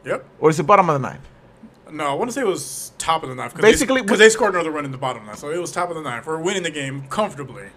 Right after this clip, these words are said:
Speaker 2: Two outs, okay? We're, like, I think it's two balls to zero strikes. But we got two outs. We, we ju-, we just need one more out to get out of the inning.
Speaker 1: Yeah.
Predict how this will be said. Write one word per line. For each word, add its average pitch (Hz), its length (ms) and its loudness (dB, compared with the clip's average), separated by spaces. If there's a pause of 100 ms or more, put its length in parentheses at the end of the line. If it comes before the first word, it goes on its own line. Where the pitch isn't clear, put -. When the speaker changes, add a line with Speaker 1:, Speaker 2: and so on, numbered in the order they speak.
(140)
Speaker 2:
Two 277 200 10
outs, - 600 10 (760)
okay? 147 440 4 (440)
We're, 175 400 10
like, 151 340 4
I - 60 2
think 196 560 2
it's - 140 -10
two 220 160 2
balls 208 340 10
to 160 240 6
zero 175 240 4
strikes. - 500 2 (320)
But 143 80 6
we 175 100 6
got 208 200 8
two 196 140 12
outs. 127 160 8
We, 160 100 -6
we 185 200 0
ju-, 226 100 0
we 214 120 0
just 196 140 -6
need 226 80 4
one 208 240 8 (120)
more 202 140 8
out 165 180 10
to 156 60 -2
get 151 140 6
out 147 60 10
of 135 60 6
the 131 80 2
inning. 110 240 -4 (240)
Speaker 1:
Yeah. 98 100 -16